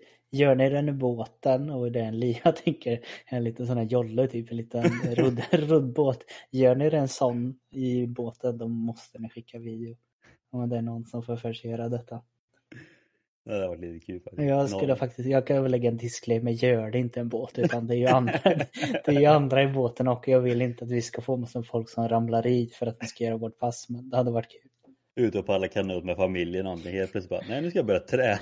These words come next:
Speaker 2: <laughs> Och ställer sig upp.
Speaker 1: Ja, det hade varit något.
Speaker 2: Nej.
Speaker 1: Är det andra saker vi behöver nämna kring det?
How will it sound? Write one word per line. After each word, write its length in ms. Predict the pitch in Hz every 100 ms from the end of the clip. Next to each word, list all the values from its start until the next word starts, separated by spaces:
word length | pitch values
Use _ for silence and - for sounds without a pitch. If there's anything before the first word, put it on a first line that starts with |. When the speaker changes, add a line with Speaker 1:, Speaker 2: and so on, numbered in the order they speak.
| -
Speaker 2:
<laughs> 200 | 160 -
Och 180 | 143 156
ställer 420 | 151 - 127 127 135
sig 160 | -
upp. 340 | - - - - - _ _ _ _ _
Speaker 1:
Ja, 320 | 156 143 135
det 120 | 131
hade 220 | 123 123 127
varit 280 | 123 120
något. 640 | 147 131 131 135 - - - _ 139 139 _ _ _ _ _ _ - _ - - -
Speaker 2:
Nej. 100 | -
Speaker 1:
Är 60 | 156
det 120 | 156
andra 280 | 165 151 165
saker 340 | 170 143 -
vi 120 | 127 127
behöver 220 | 123 127
nämna 440 | 139 127 120 147
kring 280 | 156 123 110
det? 160 | 110